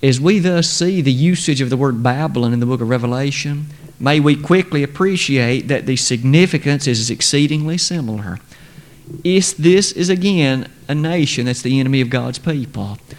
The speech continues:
It is descriptive of a group of individuals, a nation, a people,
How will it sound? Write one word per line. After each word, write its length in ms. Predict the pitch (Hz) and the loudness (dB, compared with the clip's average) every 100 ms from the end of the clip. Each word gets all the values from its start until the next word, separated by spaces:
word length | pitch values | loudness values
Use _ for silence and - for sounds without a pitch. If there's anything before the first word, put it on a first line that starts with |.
| - - | -20 -6
It 160 | 170 185 | 2 6
is 140 | 165 | 6
descriptive 800 | 151 156 - 165 190 202 - 220 | 8 4 4 6 6 6 0 0
of 100 | 202 | 2
a 60 | 175 | 2
group 300 | 151 190 196 | 6 6 6
of 100 | 185 | 2
individuals, 760 | 202 202 196 180 135 147 156 | 2 2 4 4 2 0 0
a 180 | - 190 | 0 0
nation, 540 | 202 233 240 196 180 | 2 2 2 2 2
a 160 | 175 220 | 2 0
people, 680 | - 247 240 160 107 92 | -2 -4 -2 -4 -6 -8